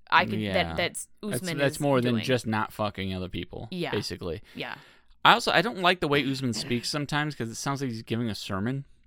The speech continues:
Speaker 2: basically.
Speaker 1: Yeah, I can see that.
Speaker 2: And then I also, I love the fact that whenever you see pictures of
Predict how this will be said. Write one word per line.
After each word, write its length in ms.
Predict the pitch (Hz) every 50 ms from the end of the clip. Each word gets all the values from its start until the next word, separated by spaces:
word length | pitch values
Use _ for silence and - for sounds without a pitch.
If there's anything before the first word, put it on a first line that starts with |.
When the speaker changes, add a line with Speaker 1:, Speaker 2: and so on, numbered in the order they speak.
| - _ - -
Speaker 2:
basically. 540 | - 131 127 - 151 147 151 151 156 156 - - - _ _ _ -
Speaker 1:
Yeah, 120 | 180 160
I 60 | 165
can 80 | 165 170
see 160 | - 170 151
that. 220 | 147 147 156 170 - -
Speaker 2:
And 160 | 151 143 143 143
then 300 | 139 139 139 135 131 - -
I 80 | 135 147
also, 540 | 156 175 170 - 185 170 160 151 143 - - -
I 200 | 117 123 127 123
love 540 | 113 113 107 113 120 151 175 170 147 127 120
the 80 | 113 -
fact 320 | - 117 110 107 101 -
that 120 | 101 95 101
whenever 240 | 117 131 147 156 160
you 60 | 151
see 200 | - - 147 123
pictures 420 | - - 117 113 - - 123 120 113
of 140 | 107 107